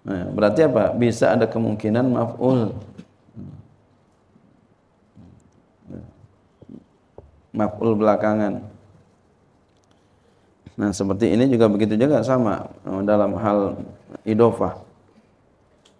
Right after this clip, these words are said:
Engkau mengenal anna harakatil khalqi, bahawa segala gerakan makhluk, wa sukunahum, diamnya mereka, makhluk,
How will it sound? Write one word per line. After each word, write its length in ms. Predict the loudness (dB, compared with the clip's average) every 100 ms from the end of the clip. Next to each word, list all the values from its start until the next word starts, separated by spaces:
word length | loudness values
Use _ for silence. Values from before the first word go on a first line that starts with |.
| _ _ _ _
Engkau 400 | -2 4 8 8
mengenal 640 | 6 6 6 6 6 4
anna 240 | 4 6 4
harakatil 880 | 4 2 4 4 4 0 4 2 2
khalqi, 720 | 0 2 2 2 0 0 -4 -10
bahawa 480 | 0 2 2 2 2 0
segala 400 | -2 2 4 4
gerakan 560 | 4 4 2 2 0 0
makhluk, 640 | -2 -2 2 2 0 -12 -2
wa 160 | 4 4
sukunahum, 1400 | 2 -2 -4 -4 -2 2 2 4 4 4 4 4 2 0 0
diamnya 480 | 0 2 0 0
mereka, 640 | 0 0 -2 -2 -2 0 -2 -2
makhluk, 480 | -4 0 -2 -2